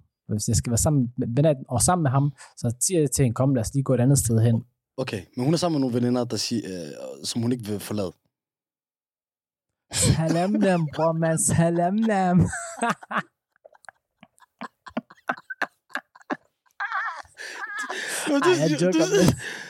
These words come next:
Speaker 1: det er det, jeg har lyst til. Det er det, jeg har lyst til at sige til dig. Ja, bror, hvis han har glemt sit I D.
Speaker 2: Nå, det er til ham. Jeg så det med en pin.
Speaker 1: Nå, nej, nej, til ham. Til ham. Hvis, hvis han har glemt sit I D, hvad mener han? Salam nam.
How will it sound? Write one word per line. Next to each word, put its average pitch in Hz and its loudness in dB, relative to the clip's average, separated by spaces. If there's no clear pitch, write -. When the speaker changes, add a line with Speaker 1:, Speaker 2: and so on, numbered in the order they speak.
Speaker 1:
det - 6
er 208 2
det, 220 4
jeg 262 0
har 202 6
lyst - -2
til. 160 4
Det 160 -6
er 190 -2
det, - -4
jeg 190 -4
har 214 2
lyst - -6
til 190 2
at 151 0
sige 196 2
til 175 0
dig. 143 -4
Ja, - 2
bror, 143 -4
hvis 127 -2
han 143 4
har 127 0
glemt 180 2
sit - -2
I 175 0
D. - -
Speaker 2:
Nå, 214 6
det 302 2
er 240 -4
til 269 -2
ham. 359 0
Jeg 311 2
så 339 4
det 320 0
med 311 4
en 233 -8
pin. 381 4
Speaker 1:
Nå, 127 4
nej, 123 0
nej, 107 -2
til 113 0
ham. 131 0
Til 123 2
ham. 117 4
Hvis, 113 0
hvis 135 2
han 151 6
har 151 2
glemt - 2
sit - 2
I - 4
D, - 4
hvad 127 0
mener 135 2
han? 92 -2
Salam 110 4
nam. 98 -2